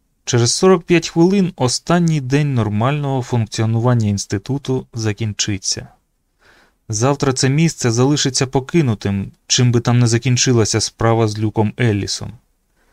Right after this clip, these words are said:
Утримати програму в таємниці загалом можливо, незважаючи на ту Венді, яку Люк зі своїм другом Тімом залишають на півдні,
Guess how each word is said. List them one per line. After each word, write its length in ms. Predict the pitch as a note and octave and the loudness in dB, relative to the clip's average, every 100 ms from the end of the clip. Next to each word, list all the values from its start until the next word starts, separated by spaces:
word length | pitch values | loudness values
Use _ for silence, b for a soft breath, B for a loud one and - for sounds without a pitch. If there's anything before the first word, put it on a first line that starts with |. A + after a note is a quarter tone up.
| _ _ - | _ _ -10
Утримати 500 | A2+ - D#3+ D#3 C#3 | -8 0 2 2 0
програму 460 | B2+ B2+ C#3 D#3 C3+ | 0 0 2 2 0
в 80 | - | -2
таємниці 580 | C3+ C#3 E3 E3+ C#3 | 0 2 0 0 0
загалом 480 | B2+ C3 C3 C#3+ D3 | 0 0 2 2 2
можливо, 680 | C#3 C3+ D3 F#3 B2 G2 F#2+ | 0 -2 2 2 2 0 -2
незважаючи 680 | G2 A2 A#2+ B2+ C3 A#2+ A#2+ | -2 -4 -2 0 2 0 2
на 120 | A#2+ | 0
ту 140 | A#2+ A#2+ | 0 0
Венді, 440 | C3 D3 G#2+ G#2 | 2 2 2 0
яку 300 | G#2 - A#2 | -4 0 2
Люк 240 | A#2+ C#3 | 2 0
зі 120 | A#2 G#2 | 0 -2
своїм 400 | - A2+ A#2 A2+ | 2 2 4 4
другом 360 | B2+ C3+ A#2+ | 2 2 0
Тімом 400 | A#2 D3+ D3 C3+ | 0 -2 0 0
залишають 560 | B2 A2+ - A2 G#2 A#2 | 0 2 2 2 2 2
на 100 | B2 | -2
півдні, 600 | - D3 G#2+ F#2+ G2+ | 0 -2 -2 -4 -8